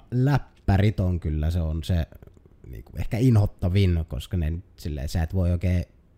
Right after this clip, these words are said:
kovin kätevästi itse koota läppäriä, sun on melkein pakko ostaa se aina pakettikoneena,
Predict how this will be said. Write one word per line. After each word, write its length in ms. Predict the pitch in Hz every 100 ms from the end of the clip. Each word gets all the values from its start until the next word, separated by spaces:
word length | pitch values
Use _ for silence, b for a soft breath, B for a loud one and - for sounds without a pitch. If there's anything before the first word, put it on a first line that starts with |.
| _
kovin 260 | 113 110
kätevästi 640 | 98 95 104 92 - 92 98
itse 220 | - 104
koota 460 | _ 92 90 98
läppäriä, 600 | 104 98 _ - 87 87
sun 200 | 82 87
on 140 | 85 85
melkein 440 | 85 85 80 85 85
pakko 400 | 98 87 - 82
ostaa 280 | 90 - 87
se 140 | -
aina 120 | 92
pakettikoneena, 880 | 92 98 90 - 90 85 85 82